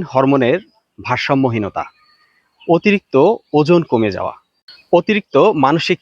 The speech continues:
চাপ, দুশ্চিন্তা বা ডিপ্রেশন, অনিয়মিত খাদ্যাভ্যাস, অনিয়মিত ঘুম, অতিরিক্ত শারীরিক পরিশ্রম,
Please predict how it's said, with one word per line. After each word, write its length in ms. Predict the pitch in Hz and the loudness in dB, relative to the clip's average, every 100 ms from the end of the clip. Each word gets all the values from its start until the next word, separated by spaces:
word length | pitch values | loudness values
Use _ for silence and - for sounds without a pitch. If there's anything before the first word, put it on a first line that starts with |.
| - | -2
চাপ, 200 | 110 147 127 | 0 -2 -4
দুশ্চিন্তা 520 | 135 - 156 151 151 151 | -6 -4 -2 -2 0 0
বা 140 | 120 117 | 2 0
ডিপ্রেশন, 540 | 110 127 135 120 98 87 _ _ _ _ - | 0 -4 -4 -4 -6 -14 _ _ _ _ -2
অনিয়মিত 420 | 139 151 151 147 147 | 0 2 2 0 -4
খাদ্যাভ্যাস, 640 | 131 120 120 113 110 117 - - 120 | -6 -2 -2 0 0 0 -4 -8 -2
অনিয়মিত 480 | 131 135 131 120 110 151 - _ _ 110 | 2 2 2 0 0 -2 -4 _ _ -10
ঘুম, 280 | 117 107 87 _ _ _ _ _ | -2 -2 -2 _ _ _ _ _
অতিরিক্ত 420 | 160 196 185 - 131 160 - | -2 0 -4 0 0 0 -2
শারীরিক 360 | - 139 135 135 - | -6 -2 -2 -2 -2
পরিশ্রম, 420 | 120 - 107 | -2 -2 -6